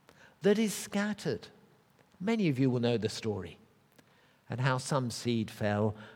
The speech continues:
on the path and the birds ate it up, and some fell on stony ground and it had no roots, and some thre-, fell amongst the thorns and it was choked, and some fell in good soil.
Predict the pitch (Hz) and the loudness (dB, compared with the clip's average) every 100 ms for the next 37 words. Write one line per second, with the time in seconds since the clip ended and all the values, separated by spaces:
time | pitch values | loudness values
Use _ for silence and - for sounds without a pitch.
0 | - 101 110 107 110 104 - - _ - | -8 -6 -4 -4 -6 -8 -14 -20 _ -8
1 | - - - 117 123 127 - 117 107 113 | -8 -8 -4 -2 -2 -6 -8 -6 -4 0
2 | 117 107 120 117 - 113 117 92 - 107 | 2 0 -2 -6 -4 -4 -4 -8 -6 -4
3 | 107 113 104 110 104 - 127 127 127 117 | -4 -2 -2 -2 -6 -6 -2 0 0 -2
4 | 120 117 120 120 104 95 107 107 107 104 | -2 -2 -2 -6 -8 -6 -4 -2 -2 -4
5 | 101 139 147 147 - 82 - 131 120 113 | 0 2 2 0 -6 -12 -6 -4 -4 -4
6 | 107 104 - - - - - 117 110 113 | -4 -6 -8 -20 -20 -12 -4 -4 -2 -4
7 | 104 - 104 - 156 165 156 147 - - | -6 -10 -8 0 2 2 0 -2 -6 -12
8 | - - 104 98 98 - 127 123 120 - | -18 -8 -8 -6 -8 -2 4 4 2 -6
9 | 101 92 - 104 101 101 - - - - | -10 -8 -4 -2 -2 -8 -14 -20 -20 -10
10 | - 104 101 101 92 98 82 - - 101 | -4 -2 -2 -6 -6 -6 -8 -12 -8 -8
11 | 90 76 | -10 -14